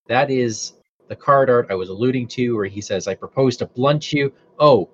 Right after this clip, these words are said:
it's also a giant hammer. And he's smacking Doctor Dread. When revealed, Ronan the Accuser activates against the player he is engaged with.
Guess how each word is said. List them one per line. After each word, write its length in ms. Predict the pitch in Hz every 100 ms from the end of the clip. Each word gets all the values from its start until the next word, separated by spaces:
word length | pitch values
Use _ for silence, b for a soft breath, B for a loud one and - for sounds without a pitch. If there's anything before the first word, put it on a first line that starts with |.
| _ _ _ -
it's 160 | 123
also 300 | 139 127 -
a 60 | 120
giant 360 | 117 117 101 -
hammer. 380 | 98 85 71 - _ _
And 80 | 98
he's 140 | 87
smacking 760 | - - 104 131 127 127 117 107 _ _ _ _
Doctor 340 | 104 95 95
Dread. 340 | 87 80 73 - _ _ _
When 300 | 110 131 233 202
revealed, 720 | 160 131 139 120 90 82 - _ -
Ronan 440 | 107 170 208 196
the 160 | 175 151
Accuser 640 | - 185 202 120 110 - -
activates 720 | 180 - 117 110 139 - -
against 320 | 113 110 -
the 60 | 117
player 380 | _ 135 160 151
he 180 | 113 110
is 120 | 107
engaged 600 | 131 113 120 147 151 107
with. 300 | 95 78